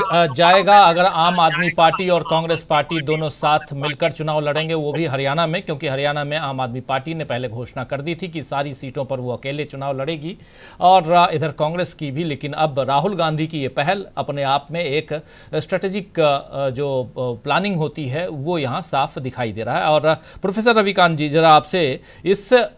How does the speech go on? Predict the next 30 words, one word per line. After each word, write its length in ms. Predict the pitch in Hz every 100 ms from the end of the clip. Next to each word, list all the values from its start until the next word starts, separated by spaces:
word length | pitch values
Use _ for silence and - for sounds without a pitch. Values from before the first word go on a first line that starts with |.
| _ _ 151
गठबंधन 840 | 147 113 107 190 175 208 226 254 180
को 280 | - 92 92
जो 360 | 156 196 - -
almost 540 | 185 262 247 240 -
मान 160 | 180 156
लीजिए, 220 | 156 151
क्योंकि 240 | 165 175 180
दोनों 320 | 165 202 226
पार्टियों 420 | 208 156 175 170
ने 120 | 165
अपने 280 | 156 147 156
अपने, 260 | 143 139 139
अ, 60 | - - - 139
प्रतिनिधि 640 | 139 - 135 170 156 165
क-, 300 | 160 156 -
की 80 | 160
नियुक्ति 360 | 151 156 - 185
कर 200 | 196 170
दी 180 | 127
है, 320 | 110 107 92 - - _ _ _ -
अ, 200 | 139 156
उस 180 | 214 - 196
लिहाज 300 | 151 151 175
से 140 | - 185
भी 100 | 160
देखा 360 | 143 151 151
जाए 180 | 156 170
तो 120 | 175
ये 160 | 180 175
गठबंधन 760 | 160 147 156 175 170 185 170